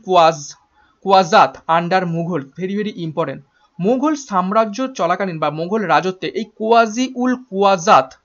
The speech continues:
এই, আহ, অ্যাডমিনিস্ট্রেশন সিস্টেমটার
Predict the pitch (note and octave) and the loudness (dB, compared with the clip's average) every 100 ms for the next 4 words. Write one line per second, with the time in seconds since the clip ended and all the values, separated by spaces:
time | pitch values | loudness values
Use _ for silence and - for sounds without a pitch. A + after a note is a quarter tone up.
0 | _ _ _ G#3+ B3+ C4 - _ _ _ | _ _ _ -2 0 0 -4 _ _ _
1 | E3+ D#3+ F3 F3 G3 A#3 - A#3+ A#3+ A#3+ | -6 0 0 2 -2 -4 -6 -8 -6 -6
2 | A#3 G3 - A#3+ A#3 F#3 D3 | -8 -10 -6 -4 -2 0 0